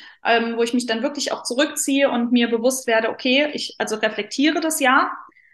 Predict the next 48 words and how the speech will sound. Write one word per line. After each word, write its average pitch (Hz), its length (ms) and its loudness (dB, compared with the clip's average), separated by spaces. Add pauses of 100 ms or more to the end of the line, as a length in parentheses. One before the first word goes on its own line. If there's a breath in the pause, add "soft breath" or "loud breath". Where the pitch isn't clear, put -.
schaue, 233 400 4
was - 260 2
habe 269 140 0
ich 240 100 -4
davon 220 300 -4
geschafft 254 420 0
und 226 120 -4
ich 220 120 -12
bin 220 320 -4
sehr 220 220 2
glücklich, 254 760 -4
äh, 220 280 0
dass 214 200 -6
ich - 80 -4
schon 214 220 -2
sehr, 254 340 2
sehr 285 260 2
viel 294 200 6
von 285 120 2
meinem 240 220 2
Vision 262 220 -2
Board 226 200 2
abhaken 220 540 0
konnte. 220 400 -6 (560 loud breath)
Ähm, 240 580 2 (140)
und 247 580 4 (500)
ja, 339 220 4
schaue 262 280 4
dann, 269 180 4
was 247 140 0
habe 285 100 0
ich 285 80 0
nicht 302 180 2
geschafft 214 380 -2
und 214 100 -4
dann 262 440 2 (360)
höre 254 180 2
ich 254 100 2
in 262 80 0
mich 233 180 -4
rein, 254 200 2
ist 269 180 -4
das 269 160 -6
was, 240 180 -2
was 226 120 -2
ich 233 100 -4
mir 233 100 0
als - 300 -8